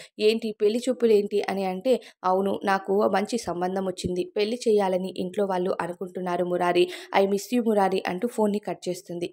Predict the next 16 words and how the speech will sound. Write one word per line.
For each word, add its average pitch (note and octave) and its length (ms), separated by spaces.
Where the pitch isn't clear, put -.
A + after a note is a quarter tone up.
ఇక F#3+ 160
దీనితో F#3+ 380
మురారి F#3 400
టెన్షన్ F3 400
పడుతూ F3+ 320
ఉంటే, F#3 240
"ఏంటమ్మా, A3 520
నువ్వు G3 320
వాణ్ణి G3 280
పెళ్లి A3+ 260
చేసుకోవాలి A3 600
అంటే G3+ 240
పెళ్లి G#3 280
చూపులంటూ A3 500
ఫోన్ G3+ 280
చేశావు?" G3 420